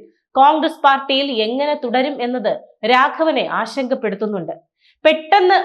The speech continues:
മാഞ്ഞു പോകാവുന്ന അഴിമതി ആരോപണമല്ല രാഘവന്റെ പേരിൽ പുറത്തു വന്നിട്ടുള്ളത്. അതുകൊണ്ട് തന്നെ രാഘവന്റെ ഭാവി രാഷ്ട്രീയത്തിന് തടയിടുന്ന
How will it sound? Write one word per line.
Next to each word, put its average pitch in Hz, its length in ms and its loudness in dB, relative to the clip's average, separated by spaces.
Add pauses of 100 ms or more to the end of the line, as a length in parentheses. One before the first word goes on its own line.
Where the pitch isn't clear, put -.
മാഞ്ഞു 285 340 4
പോകാവുന്ന 311 520 4 (100)
അഴിമതി 262 340 0 (100)
ആരോപണമല്ല 269 600 2 (240)
രാഘവന്റെ 240 460 0
പേരിൽ 208 360 -2
പുറത്തു 202 360 -6
വന്നിട്ടുള്ളത്. 165 500 -10 (380)
അതുകൊണ്ട് 302 520 4
തന്നെ 262 200 2 (180)
രാഘവന്റെ 262 520 2 (120)
ഭാവി 233 420 2
രാഷ്ട്രീയത്തിന് 269 800 -2
തടയിടുന്ന 226 540 0